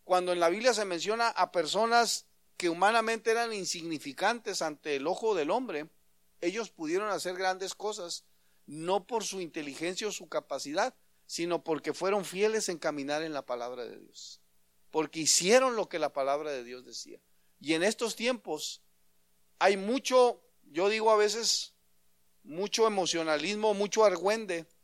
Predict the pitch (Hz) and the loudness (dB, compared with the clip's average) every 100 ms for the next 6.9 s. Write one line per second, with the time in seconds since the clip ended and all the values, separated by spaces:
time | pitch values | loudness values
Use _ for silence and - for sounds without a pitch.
0 | _ _ 143 151 175 190 196 180 190 - | _ _ 2 2 2 -4 -6 -4 -4 -6
1 | 147 165 196 - _ 143 156 190 202 170 | -4 -2 -2 -6 _ -4 -2 -2 -2 2
2 | 208 208 196 - - 214 220 196 220 220 | 6 6 6 -2 0 0 0 -2 0 0
3 | 214 180 202 247 - _ _ _ _ _ | 0 2 2 2 -4 _ _ _ _ _
4 | 139 139 165 147 131 151 156 170 156 147 | -8 -6 -2 -2 -2 -6 -6 -6 -6 -6
5 | 147 143 202 208 165 139 139 120 - 120 | -6 -6 -6 -6 -8 -8 -6 -6 -4 -2
6 | 123 131 120 113 110 107 - - | -2 -2 -4 -6 -14 -18 -16 -14